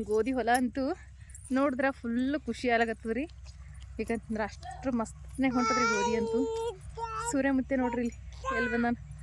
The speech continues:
ಟೈಮ್ ಐದು ಗಂಟೆಗೆ ಒಂದ್ ಹದಿನೈದು ನಿಮಿಷ ಕಮ್ಮಿ ಅದ ರೀ. ಅದಕ್ಕೆ ಸೂರ್ಯ ಮುತ್ತೆ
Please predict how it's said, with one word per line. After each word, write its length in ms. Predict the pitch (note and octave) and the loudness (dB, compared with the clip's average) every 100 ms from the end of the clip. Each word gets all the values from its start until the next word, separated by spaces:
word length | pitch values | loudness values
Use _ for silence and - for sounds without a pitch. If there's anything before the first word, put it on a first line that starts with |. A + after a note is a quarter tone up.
| - - - - | -14 -14 -14 -2
ಟೈಮ್ 340 | A3+ A3 B3 B3 B3+ - - A3+ | 0 2 2 2 0 -4 -8 -2
ಐದು 160 | A3+ | -2
ಗಂಟೆಗೆ 320 | A#3 A#3 B3 | 0 0 0
ಒಂದ್ 180 | C4 B3 | 0 2
ಹದಿನೈದು 240 | A#3 G#3 A3+ | 2 2 0
ನಿಮಿಷ 200 | A3+ B3 | 0 -4
ಕಮ್ಮಿ 280 | A3+ G#3+ G#3+ | -2 -2 -2
ಅದ 80 | G3+ | -2
ರೀ. 200 | G3 D4 - - - - - - - A3+ | -2 -2 -6 -14 -12 -12 -12 -10 -4 -2
ಅದಕ್ಕೆ 560 | A3+ - C#4 - - - - - - - - | -2 0 0 0 -14 -14 -14 -12 -12 -14 -10
ಸೂರ್ಯ 260 | - G#3 G#3+ | -4 0 0
ಮುತ್ತೆ 340 | G3+ - G#3 | -2 0 2